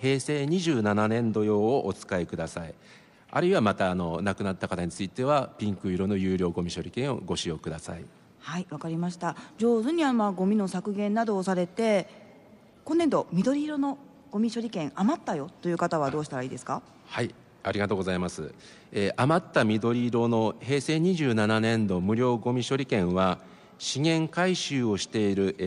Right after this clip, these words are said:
Speaker 1: ー、小中学校のピーティーエーや保育園、幼稚園の保護者会などが四月から五月にかけて回収します。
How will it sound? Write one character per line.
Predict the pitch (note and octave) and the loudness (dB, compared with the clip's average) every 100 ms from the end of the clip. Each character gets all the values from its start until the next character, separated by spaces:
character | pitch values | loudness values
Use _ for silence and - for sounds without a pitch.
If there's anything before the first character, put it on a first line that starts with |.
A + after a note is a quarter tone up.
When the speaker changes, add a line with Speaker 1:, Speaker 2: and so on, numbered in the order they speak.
| F2+ | -2
Speaker 1:
ー、 | |
小 | F2 C#3 C#3 | -2 0 0
中 | C3+ C#3+ | -2 -2
学 | C#3+ F3 - | 0 -2 -2
校 | - G#2+ | 2 2
の | F2+ | 2
ピ | - G#2+ | 0 -2
ー | |
テ | - A#2 | 0 0
ィ | |
ー | A#2 A2 | 4 4
エ | |
ー | F2+ | 2
や | F2 F2 - - - - | 2 0 -2 -10 -20 -6
保 | A#2+ | 0
育 | B2+ - D#3 | 0 0 0
園、 | F#2 - - | 0 -2 -8
幼 | C3 B2+ | -2 0
稚 | C#3 - | 0 -2
園 | E3+ C#3 | 0 0
の | G#2 F2+ | 0 0
保 | A#2 | 0
護 | B2 | 0
者 | C#3 | -2
会 | - B2+ | 0 0
な | B2 D3 | 0 0
ど | G#2 | 2
が | F#2+ F#2+ - - - | 2 0 -2 -18 -18
四 | - - | -8 -2
月 | F#3 F3 - | 0 0 0
か | G#2 | -2
ら | F2+ | 0
五 | A#2 | 0
月 | E3 - | -2 0
に | A#2+ | -2
か | F#2+ F2+ | -2 -4
け | A2 | -4
て | D3+ | -6
回 | - G2 | -2 -2
収 | - F#2 | 0 -2
し | - | -2
ま | F#2 | -2
す。 | F2 - D#2+ | -4 -4 -6